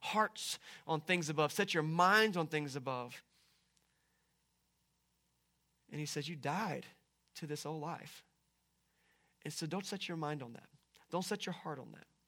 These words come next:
Set your mind on Jesus, because there's a bigger goal. There's a bigger end. As, uh, he looks through the next, the next three verses, I appreciate this about Paul. Paul loves lists. If you're a list maker, you love Paul, because Paul's like, "I'm writing, I'm writing.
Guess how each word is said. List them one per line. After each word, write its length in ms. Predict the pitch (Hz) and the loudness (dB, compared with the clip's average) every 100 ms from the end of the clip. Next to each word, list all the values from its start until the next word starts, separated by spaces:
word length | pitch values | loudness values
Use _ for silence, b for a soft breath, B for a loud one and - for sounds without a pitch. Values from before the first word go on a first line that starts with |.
| _ _ B | _ _ B
Set 200 | - 190 | -2 0
your 100 | 208 | 2
mind 220 | 220 220 208 | 4 6 4
on 100 | 185 | 2
Jesus, 380 | 156 160 135 | 2 0 0
because 300 | - 156 165 | -4 -2 -2
there's 200 | 139 214 | 4 4
a 60 | 220 | 4
bigger 340 | 147 180 185 | 4 2 2
goal. 440 | 196 160 151 143 135 | 0 6 6 6 2
There's 200 | 143 143 | 0 0
a 40 | |
bigger 340 | 127 156 147 143 | 0 0 0 -4
end. 380 | 131 117 117 131 _ _ _ b b b b b b b b b - | -6 -8 -10 -14 _ _ _ b b b b b b b b b 6
As, 280 | 175 175 - | 8 8 8
uh, 180 | 165 156 | 10 10
he 240 | 160 170 | 8 6
looks 440 | 170 196 - - - - - | 4 2 0 -2 -6 -14 -20
through 260 | - 180 165 | -8 0 0
the 100 | 147 | 2
next, 280 | 160 156 147 | 0 0 0
the 60 | |
next 180 | 151 156 | 0 0
three 100 | 160 | -2
verses, 500 | 139 143 135 135 123 | -2 -2 -2 -4 -4
I 180 | 117 139 | 6 8
appreciate 480 | 143 180 - 127 120 | 8 4 0 -4 -6
this 220 | 117 - | -6 -4
about 240 | 127 127 | 0 -2
Paul. 180 | - 120 | 0 -4
Paul 240 | - 254 214 | 4 4 8
loves 280 | 180 143 | 8 6
lists. 580 | 131 135 123 - - - - | 0 -2 -2 -4 -8 -10 -10
If 100 | 135 | -2
you're 120 | 196 | 2
a 40 | |
list 320 | 135 156 165 | 4 2 0
maker, 460 | 170 175 170 175 170 _ - | 0 -2 0 -2 -4 _ -6
you 120 | 139 | -2
love 240 | 139 135 | 2 0
Paul, 300 | - - - - | -2 -8 -8 -8
because 240 | - 139 | -8 -8
Paul's 340 | - 170 165 143 | 2 6 6 6
like, 180 | 127 | -2
"I'm 100 | 131 | 0
writing, 220 | 143 170 151 | 2 4 4
I'm 80 | |
writing. 300 | 147 156 160 | 4 4 2